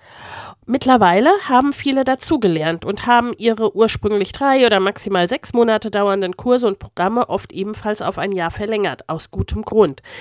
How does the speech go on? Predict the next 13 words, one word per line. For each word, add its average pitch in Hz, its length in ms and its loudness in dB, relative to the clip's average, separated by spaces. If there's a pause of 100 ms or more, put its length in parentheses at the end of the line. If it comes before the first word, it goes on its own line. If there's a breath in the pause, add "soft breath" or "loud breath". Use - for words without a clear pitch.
(280 loud breath)
weil 208 260 2
es 233 140 -6
die 240 160 -8
Zeit 208 580 -4 (380 soft breath)
braucht, 240 600 2
weil 156 200 -8
es - 120 -14
komplexer - 760 -8
ist, - 260 -16
weil 160 240 -8
die 160 140 -8
Leute 170 360 -6
ansonsten 185 600 -4